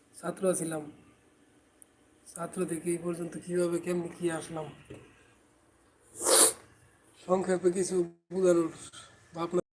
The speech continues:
চেষ্টা করব। আমি যখন আমার বয়স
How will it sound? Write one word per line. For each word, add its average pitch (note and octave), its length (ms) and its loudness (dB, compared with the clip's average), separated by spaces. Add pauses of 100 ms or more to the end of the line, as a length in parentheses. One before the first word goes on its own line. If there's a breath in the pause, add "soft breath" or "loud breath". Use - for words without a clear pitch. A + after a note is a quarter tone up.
(840)
চেষ্টা F3 160 -4
করব। F#3+ 340 -4 (4000)
আমি G3 500 6 (520)
যখন F#3 240 4
আমার F#3 160 6
বয়স F#3 460 4